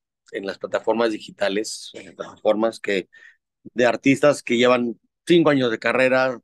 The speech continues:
o su carrera es de tres años. Y hablo de artistas, cantantes, deportistas, este,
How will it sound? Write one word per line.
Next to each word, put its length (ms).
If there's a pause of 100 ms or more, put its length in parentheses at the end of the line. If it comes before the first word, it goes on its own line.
(340)
o 120
su 120
carrera 260
es 80
de 80
tres 300
años. 500
Y 100
hablo 240
de 140
artistas, 420
cantantes, 640
deportistas, 1000 (380)
este, 600